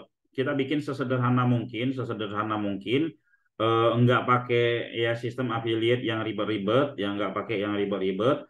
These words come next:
Jika ketemu ada problem-problem nanti akan kita benahi ya. Karena memang dari yang paling sederhana. Eh,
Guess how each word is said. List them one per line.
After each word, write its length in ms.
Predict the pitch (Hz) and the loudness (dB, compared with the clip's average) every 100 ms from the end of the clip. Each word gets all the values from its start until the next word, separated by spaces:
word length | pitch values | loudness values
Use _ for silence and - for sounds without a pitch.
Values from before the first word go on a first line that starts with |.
| _ _ | _ _
Jika 400 | - 104 104 117 110 | -6 -4 0 0 0
ketemu 400 | 107 107 131 147 | -2 0 2 2
ada 240 | 110 107 | 0 -2
problem-problem 800 | 95 107 110 101 104 98 123 120 | -2 -2 0 0 0 2 2 0
nanti 240 | 107 95 - | -2 -4 -6
akan 320 | 107 107 101 | -4 -4 -4
kita 240 | 104 101 | -4 -4
benahi 640 | 95 98 92 85 90 67 95 | -2 -2 -2 -6 -10 -8 -6
ya. 180 | 107 113 _ - | -6 -10 _ -8
Karena 240 | 104 123 | -2 0
memang 320 | 117 120 135 | 2 2 2
dari 400 | 120 107 113 113 | 4 2 2 0
yang 160 | 107 104 | 0 0
paling 240 | 104 107 | -2 -2
sederhana. 640 | 101 98 95 104 101 92 - _ _ _ - | -4 -4 -2 0 0 -2 -6 _ _ _ -6
Eh, 640 | 107 107 107 110 110 110 | -2 0 2 2 2 2